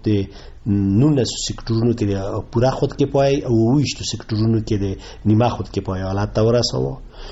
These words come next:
خو په دغه بخش کې د دولت کوم مکلفیت چې و، دولت په تیرو یوه نیمه لسیزه کې هغه ملک-، مکلفیتونه د صنایعو په بخش کې اجرا نه کړل، انجام یې نه کړل. صنایعو ته یې مځکه ور نه کړه، د سکتور د، اه،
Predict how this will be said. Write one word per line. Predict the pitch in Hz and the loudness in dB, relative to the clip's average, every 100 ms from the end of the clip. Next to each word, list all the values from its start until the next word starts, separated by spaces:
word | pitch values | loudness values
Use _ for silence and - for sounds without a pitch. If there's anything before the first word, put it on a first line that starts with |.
| - - - - - | -14 -14 -14 -14 -8
خو | - - 208 | -4 2 2
په | 202 165 | 2 0
دغه | 156 233 226 | 0 0 2
بخش | 202 196 - | 2 0 -2
کې | - 180 | 0 0
د | 151 120 | 2 4
دولت | 127 196 196 - | 4 4 0 -6
کوم | 170 165 | -2 0
مکلفیت | 160 151 147 151 143 | 2 2 2 0 0
چې | - 143 | -2 2
و، | 143 | 2
دولت | 127 104 104 131 143 - - | 2 2 2 2 0 -4 -6
په | |
تیرو | - 123 127 123 120 120 - - - - - - - 113 | 0 2 4 4 2 -2 -6 -20 -20 -20 -18 -18 -6 2
یوه | 104 104 | 2 4
نیمه | 98 110 107 | 4 4 2
لسیزه | 98 - 143 127 | 0 0 2 2
کې | 117 123 117 - - - | 2 0 -2 -6 -8 0
هغه | 104 | 2
ملک-، | 107 107 101 110 | 4 2 0 0
مکلفیتونه | 107 110 107 120 156 196 | 2 2 2 0 2 2
د | 156 | 2
صنایعو | - 120 139 170 | 0 2 4 2
په | 156 | 2
بخش | 123 143 - | 0 -2 -2
کې | 147 | 0
اجرا | 135 107 95 117 135 | 0 0 2 2 4
نه | 123 151 | 2 0
کړل، | 110 85 95 | -4 -6 -2
انجام | 107 123 151 127 | 2 4 4 4
یې | |
نه | 120 | 2
کړل. | 120 98 - - - | -2 -6 -8 -12 -10
صنایعو | - 139 135 123 | 0 2 4 4
ته | 120 | 4
یې | 110 | 2
مځکه | 110 110 | 2 2
ور | 107 104 | 2 2
نه | 101 | 0
کړه، | 101 101 101 101 | -2 -2 -2 -2
د | 98 - | -2 -2
سکتور | - - 113 101 | -4 0 0 2
د، | 101 | 2
اه، | 101 101 - - - - 92 | 2 0 -8 -18 -18 -2 0